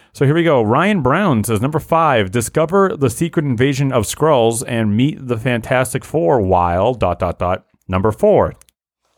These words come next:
the Guardians of the Galaxy and Captain Marvel fight the Kree, leading to dot, dot, dot. Number three, another super mashup Skrull Kree war, somehow causing them to go back in time and dot, dot, dot.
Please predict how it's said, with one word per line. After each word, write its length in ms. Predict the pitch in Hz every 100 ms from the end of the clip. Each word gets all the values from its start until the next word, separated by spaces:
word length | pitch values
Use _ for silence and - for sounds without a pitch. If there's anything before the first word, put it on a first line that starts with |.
| _ _ -
the 120 | 113
Guardians 340 | 107 113 123
of 60 | 120
the 80 | 107
Galaxy 420 | 101 101 110 120
and 100 | 101
Captain 300 | - 101 101
Marvel 300 | 98 131 110
fight 280 | 104 113 104
the 60 | 98
Kree, 360 | - 156 123
leading 360 | 113 107 95 98
to 260 | - 135
dot, 260 | 123 80 82
dot, 240 | 82 80
dot. 300 | - 113 123 _ _ _ _ _ _ -
Number 160 | 107 107
three, 380 | 151 190 156 -
another 340 | 131 147 156
super 320 | - 147 123
mashup 440 | 117 123 123 127 110
Skrull 380 | - 127 113
Kree 260 | 104 - 101
war, 320 | 95 143 139
somehow 360 | - 110 101 101
causing 400 | - 107 104 104
them 200 | 101 101
to 100 | 107
go 140 | 95
back 280 | 87 95 95
in 100 | 87
time 320 | - 147 151
and 280 | 143 98 101
dot, 220 | 78 76
dot, 220 | 82 78 -
dot. 280 | 127 131